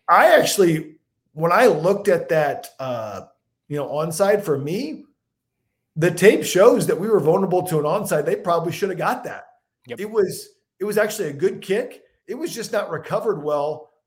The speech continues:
Speaker 1: by Maryland. So I know people have knocked him like, "Really? Can you believe he did this?" I'm like, I, when I saw it executed in the tape, I actually think it was a good play,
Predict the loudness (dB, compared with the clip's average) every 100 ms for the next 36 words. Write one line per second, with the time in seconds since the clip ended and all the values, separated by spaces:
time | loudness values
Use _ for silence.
0 | _ -4 -2 -2 -2 -4 -8 -20 _ _
1 | _ -2 2 2 0 -6 -8 -2 -2 -2
2 | -2 0 0 -2 -6 -6 -8 -8 -10 -8
3 | -4 -2 -4 -6 -12 -8 -8 -8 -6 -6
4 | -4 -4 -6 -8 -10 -12 _ _ _ _
5 | _ _ -2 -2 -2 -8 -14 -6 -4 -4
6 | -2 -2 0 -2 -4 -12 -10 -10 -2 -2
7 | -2 -4 -4 -4 -8 -8 -6 -10 -8 -8
8 | -8 -12 -12 -6 -4 -6 -10 -14 -4 -2
9 | -2 -4 -8 -12